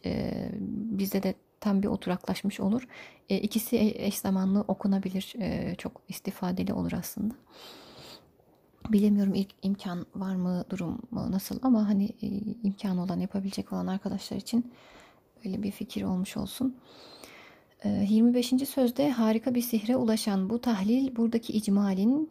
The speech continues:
özetin bir tafsili açılımı, buradaki damlanın bir deryası, buradaki fidelerin bir ormanlığı gibidir.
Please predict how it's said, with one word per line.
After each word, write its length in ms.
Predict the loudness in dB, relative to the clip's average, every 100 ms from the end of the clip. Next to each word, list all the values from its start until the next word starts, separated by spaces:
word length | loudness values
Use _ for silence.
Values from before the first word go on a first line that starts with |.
| -2
özetin 600 | -4 -2 -6 0 2 4
bir 120 | 2
tafsili 640 | 0 -4 -4 -4 -2 -2 -2
açılımı, 500 | -2 -2 2 4 2 -4 -16 0
buradaki 400 | 4 4 4 4
damlanın 540 | 6 6 6 6 4
bir 140 | 0 0
deryası, 640 | 2 2 2 2 0 -4 -6 -20 _
buradaki 560 | 0 2 2 0 0 -2
fidelerin 760 | -2 -2 2 4 4 4 4 4
bir 140 | 2 2
ormanlığı 680 | 4 4 6 6 6 4
gibidir. 500 | 4 0 0 -2 -6